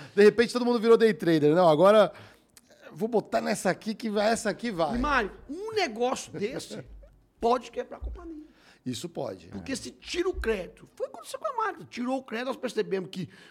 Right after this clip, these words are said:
Speaker 2: quando veio o impeachment da Dilma, a empresa tava tentando profissionalizar, fazer a integração do
Speaker 1: Alavancada.
Speaker 2: futuro, tal,
Speaker 1: É.
Speaker 2: tal, tal, alavancada, porque alava-, alavancada é o seguinte, não é que tava devendo muito banco, tava devendo o seguinte, fornecedor, porque você compra um fornecedor com noventa dias.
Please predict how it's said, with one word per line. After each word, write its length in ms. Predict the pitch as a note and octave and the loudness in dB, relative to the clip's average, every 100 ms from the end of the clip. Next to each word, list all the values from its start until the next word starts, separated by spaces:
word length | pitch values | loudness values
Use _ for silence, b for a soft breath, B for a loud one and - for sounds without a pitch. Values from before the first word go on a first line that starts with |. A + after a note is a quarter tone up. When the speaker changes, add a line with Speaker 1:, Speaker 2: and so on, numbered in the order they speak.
| b | b
Speaker 2:
quando 440 | - A#3+ A#3+ F#3 D#3 | -2 4 4 2 -2
veio 220 | D#3 G3 | -2 -2
o 20 | |
impeachment 320 | - F#3+ F#3+ | -4 -14 -12
da 120 | G3 | -10
Dilma, 400 | F3 B2+ D#3+ D#3+ E3 | -10 -12 -12 -10 -12
a 20 | |
empresa 300 | E3+ G#3 G#3+ | -8 -6 -6
tava 160 | A3 G3+ | -10 -14
tentando 260 | G3+ G#3 | -14 -14
profissionalizar, 680 | G3 D#3 - G3+ G3 D3+ F3 | -12 -10 -8 -10 -10 -10 -10
fazer 260 | D#3+ E3 E3 | -10 -8 -4
a 20 | |
integração 520 | G#3+ A3 G#3+ G#3+ - D#3 | -6 -6 -8 -10 -4 0
do 40 | |
Speaker 1:
Alavancada. 600 | E3+ F#3 F#3+ E3+ C#3 C3 | 2 2 2 0 0 -6
Speaker 2:
futuro, 60 | B2 _ | -14 _
tal, 100 | A#3 | 0
Speaker 1:
É. 20 | A#3+ | 0
Speaker 2:
tal, 80 | |
tal, 160 | - A3 | -4 -4
alavancada, 540 | G#3 G3+ A3+ A3 C4+ C4+ | -4 -2 -4 0 -2 0
porque 140 | D4+ | -6
alava-, 160 | D4 D4 C4 | -6 -6 -4
alavancada 380 | A#3+ B3+ D4+ F#4 | -4 -2 -6 -6
é 20 | |
o 40 | |
seguinte, 260 | C4+ G#3 - b b | -6 -6 -8 b b
não 100 | - C#4 | -4 -4
é 20 | |
que 80 | C#4+ | -2
tava 160 | D4 | -6
devendo 560 | D4+ F4+ C4+ F#3+ D#4 D4+ | -4 -6 -6 -6 -4 -6
muito 240 | A3+ A#3+ G3 | -6 -10 -10
banco, 200 | F#3+ F#3+ | -12 -6
tava 160 | A#3 | -6
devendo 240 | A#3 C4 D#4 | -4 -8 -8
o 20 | |
seguinte, 240 | C#4 G#3 | -8 -8
fornecedor, 600 | - - E4 - G4+ C#4 | -6 -4 -2 -4 -6 -6
porque 140 | C#4+ - | -8 -8
você 80 | |
compra 220 | - C#4+ D4+ | -10 -10 -10
um 60 | |
fornecedor 480 | D4 D4 B3+ G#3 D4+ | -10 -4 -6 -6 -10
com 120 | D4+ | -8
noventa 360 | F#4 A4+ E4 B3+ | -10 -8 -8 -10
dias. 480 | D3 G#3 D#3+ C3 | -8 -8 -8 -12